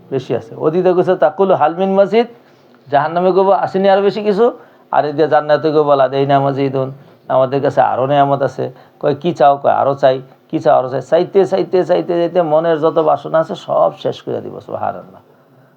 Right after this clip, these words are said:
তারপরে আর কোনো মানুষের বাসনা থাকবে না, এত ভোগ করবে। এরপরে আল্লাহ তাআলা কইবে, "এই সব ঠিক আছে।" "জি, আরও আছে।" কই, "কি আছে?" কইছে যে, "ওই যে মাসুকের সাথে দেখা তো হয় নাই এখনো।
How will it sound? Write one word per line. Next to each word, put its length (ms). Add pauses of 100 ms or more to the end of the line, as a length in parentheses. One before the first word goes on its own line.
(100)
তারপরে 340
আর 120
কোনো 160
মানুষের 320
বাসনা 320
থাকবে 360
না, 80 (1400)
এত 220
ভোগ 220
করবে। 340
এরপরে 280
আল্লাহ 200
তাআলা 180
কইবে, 480
"এই 100 (640)
সব 80 (100)
ঠিক 120
আছে।" 380
"জি, 320 (960)
আরও 280
আছে।" 380 (520)
কই, 140
"কি 180
আছে?" 320 (520)
কইছে 220
যে, 120
"ওই 160
যে 140
মাসুকের 500
সাথে 280
দেখা 280
তো 120
হয় 160
নাই 120
এখনো। 320